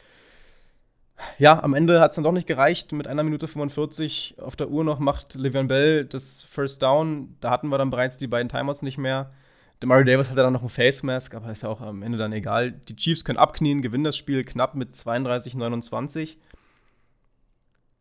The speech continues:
Ich würd aber trotz der Niederlage sagen, dass das ein durchaus gutes Spiel war und auch positiv, äh, im Hinblick auf die Zukunft zu sehen ist. Die Defense war stiff. M, mit sechs Tackles, ähm,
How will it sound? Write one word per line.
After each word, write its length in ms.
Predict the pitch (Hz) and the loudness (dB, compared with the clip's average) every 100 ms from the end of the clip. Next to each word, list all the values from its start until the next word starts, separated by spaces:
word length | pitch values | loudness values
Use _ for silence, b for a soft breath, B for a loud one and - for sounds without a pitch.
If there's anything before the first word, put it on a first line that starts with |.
| _ _ | _ _
Ich 260 | 170 185 156 | -8 -6 2
würd 100 | 202 | 4
aber 500 | 175 175 156 - _ _ | 8 8 6 0 _ _
trotz 320 | - 151 - | -2 -2 0
der 120 | 156 | 2
Niederlage 440 | 151 175 156 156 139 | 4 6 6 4 2
sagen, 360 | 131 147 156 | 6 6 4
dass 200 | 139 131 | -4 -4
das 460 | 143 135 - - - - | -6 -4 -6 -8 -14 -8
ein 80 | 131 | 0
durchaus 360 | 170 175 - | 2 0 -6
gutes 240 | 180 175 165 | -6 -4 -6
Spiel 320 | - 170 160 | -6 -6 -2
war 200 | 160 143 | -2 -2
und 360 | 135 135 - _ _ _ _ _ | -4 -6 -12 _ _ _ _ _
auch 200 | 135 127 _ - | -8 -8 _ -2
positiv, 720 | 160 170 170 - 156 - _ _ | 2 2 0 -6 -6 -6 _ _
äh, 220 | 135 127 | -6 -4
im 100 | 127 | -2
Hinblick 220 | 135 147 | -2 -2
auf 80 | 135 | -6
die 100 | 139 | -10
Zukunft 380 | - 175 175 - | -8 -4 -4 -2
zu 80 | 147 | -6
sehen 200 | 131 147 | -4 -4
ist. 160 | 143 135 | -6 -6
Die 100 | 107 | 0
Defense 420 | 175 - 151 - | 0 0 -4 0
war 120 | 127 | 0
stiff. 520 | - - 180 202 - _ _ _ _ _ _ _ _ _ _ _ _ - | 0 4 4 4 -16 _ _ _ _ _ _ _ _ _ _ _ _ -12
M, 360 | 135 135 131 | -2 0 2
mit 180 | 135 139 | 2 4
sechs 220 | 160 - | 2 2
Tackles, 500 | 180 180 185 - - - | -2 0 -2 -2 -10 -10
ähm, 400 | 127 131 113 | -8 -8 -10